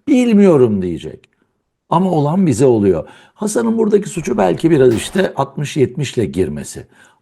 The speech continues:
Ama giyinmeniz gerekiyor. Bakın, neden giyinmek gerekiyor bunun için? Arabada neden emniyet kemeri takmak gerekiyor? O da bunun için.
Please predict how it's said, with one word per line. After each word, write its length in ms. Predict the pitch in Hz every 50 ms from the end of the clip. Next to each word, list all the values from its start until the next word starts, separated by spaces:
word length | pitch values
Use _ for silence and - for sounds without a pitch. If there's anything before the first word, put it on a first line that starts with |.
| _ _
Ama 200 | 120 127 131 131
giyinmeniz 640 | 113 92 101 104 101 98 95 92 92 90 85 82
gerekiyor. 500 | 85 82 82 78 78 - - 92 80 76
Bakın, 380 | 80 - - - 110 95 85 82
neden 440 | 90 98 - 143 156 185 208 302 277
giyinmek 480 | 202 170 160 143 127 113 107 104 104 -
gerekiyor 420 | 127 104 101 95 - - 196 156
bunun 200 | 123 123 113 107
için? 260 | 92 78 - 80 69 - _ _ _ _ - _ _ _ _
Arabada 440 | - 120 127 151 165 156 170 175 208
neden 260 | 196 196 190 190 190
emniyet 400 | 180 175 160 156 147 143 135 135
kemeri 320 | - 127 117 113 110 113 107
takmak 400 | 113 107 104 107 110 107 104 -
gerekiyor? 580 | - 127 104 107 107 - 135 156 202 214 214 - - _ _ _ _
O 180 | - 151 160 127
da 260 | 127 147 196 214 - _ _ -
bunun 360 | 110 117 131 127 131 113 101
için. 320 | - - - 78 - -